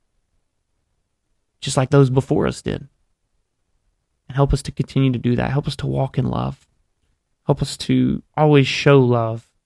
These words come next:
in all that we do. Lord, it's not always easy, as we've talked about before on this podcast, God. Loving people isn't always easy, but help us to always be kind and love people, because that's what you would do. You show us grace and mercy. Help us to do the same.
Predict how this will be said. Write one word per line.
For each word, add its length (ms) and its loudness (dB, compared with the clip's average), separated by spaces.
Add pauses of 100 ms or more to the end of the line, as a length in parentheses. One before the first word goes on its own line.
(120)
in 80 -4
all 160 0
that 80 0
we 120 -2
do. 280 -4 (640)
Lord, 180 4
it's 100 -10
not 140 4
always 280 8
easy, 300 2
as 140 -2
we've 140 -2
talked 220 0
about 140 -2
before 300 -2
on 80 -2
this 100 -6
podcast, 540 -4
God. 180 -4
Loving 320 2
people 300 -4
isn't 180 -4
always 300 -6
easy, 240 -6
but 200 -6
help 220 0
us 140 -6
to 340 -4 (1120)
always 400 0
be 140 -6
kind 520 -6
and 140 -6
love 220 -6
people, 260 -8
because 320 -4
that's 220 -4
what 120 -12
you 120 -2
would 100 -4
do. 240 -6 (720)
You 140 2
show 300 4
us 120 2
grace 320 0
and 100 -2
mercy. 300 -2
Help 220 -4
us 80 -12
to 100 -20
do 140 -2
the 80 -2
same. 320 -12